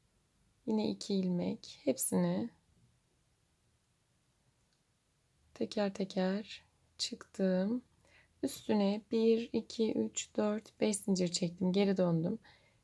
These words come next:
Hemen yanımızdaki yuvadan beş zincirimi kapatıyorum bu şekilde.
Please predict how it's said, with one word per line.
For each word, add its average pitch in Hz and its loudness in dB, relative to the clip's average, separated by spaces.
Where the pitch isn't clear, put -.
Hemen 294 4
yanımızdaki 254 4
yuvadan 185 2
beş 240 6
zincirimi 185 2
kapatıyorum 190 -2
bu 170 -8
şekilde. 180 -4